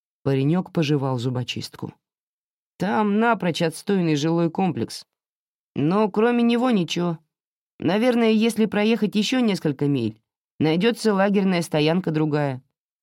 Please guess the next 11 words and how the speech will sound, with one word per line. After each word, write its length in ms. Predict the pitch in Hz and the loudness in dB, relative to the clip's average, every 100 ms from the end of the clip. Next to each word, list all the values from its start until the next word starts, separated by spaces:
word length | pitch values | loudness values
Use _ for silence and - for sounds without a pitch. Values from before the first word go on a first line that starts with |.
| _ _ _ - | _ _ _ 0
"А 220 | 147 135 | 2 2
в 60 | |
этом 260 | 143 147 147 | 0 0 0
жилом 360 | 131 151 160 147 | 2 2 2 2
комплексе 600 | 160 139 113 110 - 113 | 0 0 -2 -6 -4 -2
живут?" 520 | 104 120 160 220 - _ _ _ _ _ _ _ | -2 0 0 0 -2 _ _ _ _ _ _ _
"Только 380 | 220 214 175 160 | 2 2 2 0
совсем 500 | 151 143 - 175 156 | 0 -2 -2 0 2
уж 100 | 143 | 2
горемычный 680 | 151 139 127 135 - 110 | 0 0 0 -2 -4 -4
чувак". 460 | 101 113 104 98 - | -4 -4 -4 -6 -10